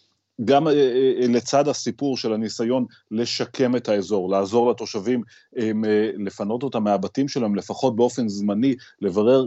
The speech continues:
כמה זמן הזיהום הזה יימשך ולאן מעבירים את הפסולת המזוהמת ממנו, כי גם זה כבר הפך להיות, אה, נושא לוויכוח ציבורי. לצד כל אלה, יש עכשיו גם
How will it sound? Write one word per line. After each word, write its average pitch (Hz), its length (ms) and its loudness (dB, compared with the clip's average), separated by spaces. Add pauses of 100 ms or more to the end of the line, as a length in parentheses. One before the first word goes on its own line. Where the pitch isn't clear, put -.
כמה 120 280 0
זמן 120 240 -2
הזיהום 107 460 -4
הזה 110 180 -4
יימשך 104 520 -4
ולאן 113 280 0
מעבירים 110 580 -2
את 113 120 -6
הפסולת - 840 -2
המזוהמת 104 640 -4
ממנו, 101 300 -6
כי - 100 -16
גם 95 180 -4
זה 110 160 0
כבר 131 200 2
הפך 113 320 0
להיות, 110 360 2
אה, 117 60 4
נושא 107 280 0
לוויכוח 104 460 0
ציבורי. 101 360 -2 (340)
לצד 208 280 0
כל 196 220 0
אלה, 196 180 2 (280)
יש 147 180 -2
עכשיו 147 260 -4
גם 135 260 2